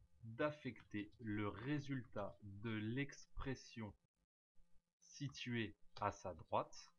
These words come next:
à la variable située à sa gauche. C'est aussi simple que cela, mais ça vous le saviez déjà. Par contre, un autre opérateur d'affectation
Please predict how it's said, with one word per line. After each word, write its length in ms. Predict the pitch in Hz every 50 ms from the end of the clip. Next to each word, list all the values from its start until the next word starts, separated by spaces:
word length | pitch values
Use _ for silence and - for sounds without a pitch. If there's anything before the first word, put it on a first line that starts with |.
| - - - - - - - - - - - - _ -
à 120 | - 160 165
la 140 | 151 123
variable 600 | 104 98 98 85 85 85 87 90 98 117 135 147 143 - _ _ _ _ _ _ _ _ _ _ _ _ _ _ _ _ _ _ _ _ _ _ _ _ _ _ _ _ _ _ _ _ _ _ _ _ _ _ _ -
située 680 | - - - 113 101 - - - 107 - - - - _ _ _ _ _ _ _ _ _ _ _ _ _ - _ - - - _ _ _ - - - - _ _ -
à 100 | - 165
sa 180 | 160 165 - 160
gauche. 440 | 135 117 113 113 127 - - - - _ _ _ - _ - _ _ _ _ - _ _ _ _ _ - - - - - - - _ - - _ _ _ - - _ _ - - _
C'est 100 | _ -
aussi 180 | 123 - - 117
simple 300 | 120 - 127 120 113 107
que 140 | - - 101
cela, 300 | - - - 127 135 143
mais 120 | 147 127
ça 160 | - - 131
vous 120 | 131 135 131
le 60 | 117
saviez 340 | - - 123 117 127 139 135
déjà. 300 | 127 127 113 107 98 90 - -
Par 160 | - 101 -
contre, 360 | - - 190 196 - - - - - -
un 180 | 127 131 135 143
autre 320 | 151 151 151 - - - - - - - - -
opérateur 720 | - 117 110 - 123 117 113 117 - - - 123 117 110 98
d'affectation 800 | 95 104 101 - - 110 - - - 107 - - - 120 113 110